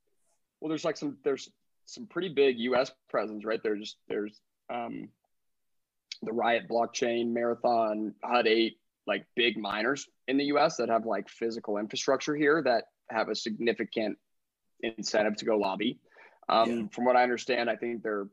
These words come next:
Speaker 1: attempting to some degree. I'm not really involved in that. Um, and then I know some other Bitcoiners that are, you know, trying to go lobby. I personally am so disgusted with politicians. Like, I'm I,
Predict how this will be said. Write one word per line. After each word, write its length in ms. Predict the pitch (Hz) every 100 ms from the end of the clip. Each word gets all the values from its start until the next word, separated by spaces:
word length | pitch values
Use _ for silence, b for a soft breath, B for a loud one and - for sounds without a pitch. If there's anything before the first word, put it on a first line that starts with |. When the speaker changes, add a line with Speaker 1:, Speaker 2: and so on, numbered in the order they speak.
| _
Speaker 1:
attempting 460 | 107 110 107 113 104
to 60 |
some 180 | - 110
degree. 200 | 104 101 101
I'm 100 | 104
not 240 | 104 95 101
really 220 | 104 101
involved 360 | 92 90 98
in 80 | 113
that. 200 | 123 135 - 113
Um, 400 | 101 101 95 98
and 100 | 113
then 60 | 123
I 80 | 139
know 160 | 143
some 200 | 139 131
other 180 | 120 139
Bitcoiners 460 | 113 104 113 107 110
that 120 | 107
are, 180 | 104 95 _ _ _ _
you 80 | 101
know, 60 | 98
trying 260 | - 101
to 60 | 101
go 80 | 98
lobby. 280 | 95 101 104
I 120 | 127 147
personally 420 | 131 127 - 113
am 80 | 101
so 140 | - 110
disgusted 580 | 104 - 98 101 -
with 100 | 104
politicians. 480 | 104 101 101 98 107
Like, 100 | 101 104
I'm 140 | 101 92 _ _ _ _ _ _ _ _ -
I, 120 | 135